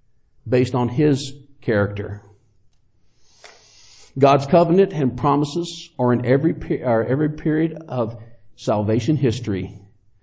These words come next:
Divine covenants reveal the saving plan of God for establishing a, a communion with Israel and the nation, and ultimately be filled by the death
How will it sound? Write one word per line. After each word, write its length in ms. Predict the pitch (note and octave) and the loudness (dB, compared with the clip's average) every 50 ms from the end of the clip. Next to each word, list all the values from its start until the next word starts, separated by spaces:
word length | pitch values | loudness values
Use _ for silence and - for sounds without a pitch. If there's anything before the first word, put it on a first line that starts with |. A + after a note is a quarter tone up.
| _ - - | _ -6 0
Divine 420 | C3 D3+ C#3+ E3+ F3+ G3+ G#3 G#3 | 2 4 6 6 6 6 6 4
covenants 480 | G#3 G#3 G#3 F#3+ G3 G#3 A3 G3+ G#3 F#3 | 4 4 4 4 6 6 4 4 4 4
reveal 580 | F3 F#3 E3+ D#3+ C#3 D#3+ F3+ F#3+ G3 G3 F#3+ | 4 6 6 6 6 6 6 8 6 6 4
the 220 | F3+ D#3+ D3+ C#3 C#3 | 4 4 0 0 0
saving 460 | - - E3 E3+ F3+ G3+ G#3 G#3+ G3+ | -4 -2 2 4 4 4 4 4 2
plan 320 | G#3 - F#3+ F3 F3 E3 D#3 | 2 2 2 2 4 2 2
of 160 | A#2+ A#2 A2 | 0 0 2
God 460 | B2 B2+ B2+ C#3 D3+ F#3 G3 F#3+ - - - - | 4 6 6 6 6 4 2 0 -4 -10 -6 2
for 120 | - E3 | 4 4
establishing 840 | E3 D#3+ E3 - E3+ E3+ E3 D#3+ E3+ E3 D#3+ F3 D#3+ D#3 D3 B2+ - - - - - - | 4 4 4 2 4 4 4 4 2 2 2 2 2 4 2 2 0 -6 -12 -10 0 2
a, 60 | C#3+ | 2
a 40 | C#3 | 4
communion 520 | C#3 - D3 C#3 D3+ E3+ G3+ G#3 G#3 G#3 | 4 4 6 6 6 6 6 6 4 6
with 200 | G3+ G3+ G3+ E3+ | 4 4 4 4
Israel 720 | F3 F#3 F#3 - G3 G#3 A#3+ A#3+ A#3 - - - - _ - _ _ - | 4 2 4 4 4 4 4 4 0 -6 -16 -20 -20 _ -20 _ _ 2
and 160 | D3+ D3 C#3+ | 4 4 6
the 60 | C#3 | 6
nation, 720 | C3+ C#3 D#3 F3+ A3 A#3+ - - C4+ C4 C4+ - - - - _ _ _ - | 6 6 6 6 6 6 4 0 0 -2 -2 -6 -10 -16 -20 _ _ _ 0
and 220 | - E3+ E3+ E3 E3+ | 2 2 2 6 6
ultimately 440 | G3 A3+ A3 A3+ G#3+ G#3+ G#3+ A3 | 4 6 6 4 4 4 4 4
be 200 | G3 F3 F#3+ F#3 | 4 2 2 0
filled 400 | F3 - - G3+ G3+ G3+ G#3 F#3+ | 0 4 4 6 6 6 4 4
by 140 | D#3 C#3 B2+ | 4 4 4
the 120 | B2 B2 A#2 | 4 2 0
death 460 | A#2+ B2 C#3 D#3 F#3+ F#3+ - - | 2 4 4 4 4 0 -4 -12